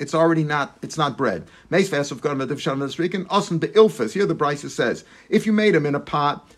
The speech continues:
Chayav, Mechama, B'chayavin. B'chama Pturim. In the sun, it's potter. That's like Resh Lakish said. Resh Lakish, I mean, Resh Yochanan, Resh Yochanan said the reason those four were potter from challah is because they were, they were baked in the sun.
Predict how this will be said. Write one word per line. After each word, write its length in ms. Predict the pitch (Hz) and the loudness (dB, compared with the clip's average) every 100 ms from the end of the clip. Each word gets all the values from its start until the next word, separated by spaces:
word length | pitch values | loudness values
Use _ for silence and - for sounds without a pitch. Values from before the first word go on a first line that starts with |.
| - | -8
Chayav, 340 | - 143 135 | 0 2 2
Mechama, 460 | 135 - 160 214 - | -2 -2 -2 -2 -2
B'chayavin. 680 | 143 147 160 151 196 117 - _ _ | -4 2 6 6 6 2 -8 _ _
B'chama 440 | 120 - 185 262 - | -6 2 4 4 0
Pturim. 520 | - 226 165 107 - - _ _ _ _ _ - | 4 8 8 6 -2 -12 _ _ _ _ _ -4
In 100 | 160 | -2
the 80 | 139 | 0
sun, 300 | - 233 240 | 2 4 4
it's 80 | - | 2
potter. 260 | 139 - | 0 0
That's 220 | 113 135 | -2 0
like 120 | 147 160 | 0 0
Resh 180 | 160 | 0
Lakish 260 | 202 226 233 | 2 2 0
said. 180 | - 117 | -2 -2
Resh 140 | 120 | -2
Lakish, 260 | 165 170 175 | -2 -2 2
I 60 | 165 | 4
mean, 180 | 165 147 | 4 2
Resh 140 | 147 | 0
Yochanan, 380 | 151 196 208 135 | 2 2 2 2
Resh 100 | 143 | 4
Yochanan 260 | 202 202 175 | 4 0 0
said 160 | 170 | -2
the 60 | 156 | 0
reason 220 | 180 165 | -2 0
those 160 | 156 151 | 0 0
four 220 | 175 170 | 0 0
were 140 | 151 | 0
potter 440 | - 127 - 170 175 - _ _ | 0 -2 0 -4 -4 -14 _ _
from 200 | - 147 | -4 -2
challah 300 | - 117 143 | 0 2 2
is 80 | 160 | 0
because 260 | 165 165 | 0 0
they 80 | 160 | 2
were, 120 | 160 | 0
they 260 | 147 - 151 | 0 2 2
were 80 | 147 | 4
baked 300 | 147 135 165 | 0 0 0
in 100 | 156 | 0
the 40 | |
sun. 380 | 156 220 240 78 | 0 0 0 -4